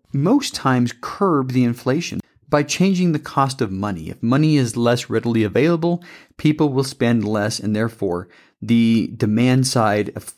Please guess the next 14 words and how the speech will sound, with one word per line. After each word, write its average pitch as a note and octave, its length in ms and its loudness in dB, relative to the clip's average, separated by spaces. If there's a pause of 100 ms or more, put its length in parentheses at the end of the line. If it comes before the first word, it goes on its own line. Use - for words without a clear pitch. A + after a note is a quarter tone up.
inflation C3+ 680 -2
will A#2 80 0
go G#2+ 200 -2
down. A#2+ 380 -8 (1500)
But D3+ 140 2
I - 20 0
think A#3+ 240 0
we're G3+ 100 0
in E3 40 2
a C3+ 60 2
weird F3 240 -2
position D3+ 420 -2
right A2+ 200 -2
now G#2 260 -8